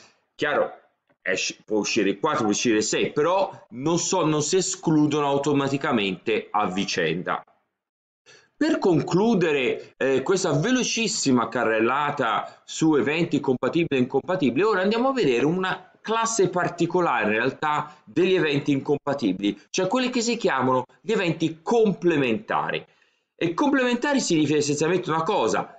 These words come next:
cioè avviene o l'uno o l'altro, cioè uno dei due deve sicuramente avvenire.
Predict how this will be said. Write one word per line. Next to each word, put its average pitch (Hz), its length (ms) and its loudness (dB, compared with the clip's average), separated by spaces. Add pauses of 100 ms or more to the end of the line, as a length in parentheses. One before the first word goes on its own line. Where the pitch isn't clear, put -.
(100)
cioè - 260 -4 (200)
avviene 135 580 0
o 262 160 2
l'uno 254 640 2 (560)
o - 200 4
l'altro, 85 640 -2 (100)
cioè - 280 -2
uno 247 220 4
dei 233 160 0
due 254 160 0
deve 175 200 0
sicuramente 151 680 0
avvenire. 90 580 -2